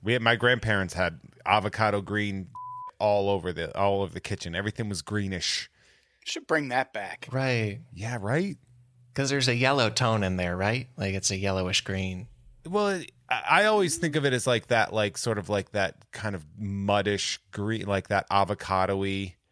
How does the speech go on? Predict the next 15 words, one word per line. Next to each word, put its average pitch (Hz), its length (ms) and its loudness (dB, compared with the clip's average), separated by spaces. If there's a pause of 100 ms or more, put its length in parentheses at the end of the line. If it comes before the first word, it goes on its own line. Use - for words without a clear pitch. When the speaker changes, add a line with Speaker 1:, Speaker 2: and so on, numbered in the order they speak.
(380)
Speaker 2:
Yeah, 170 200 4
there 180 100 6
were 202 100 2
the 180 80 -4
yellow 170 360 2
ones, 113 340 -6
too. 127 260 -4
I 113 100 -4
think 170 200 -2
my 151 140 -2
grandparents 123 680 -4
had 101 220 -4
the, 104 180 -12 (100)
the 127 100 -12
more, 104 360 -6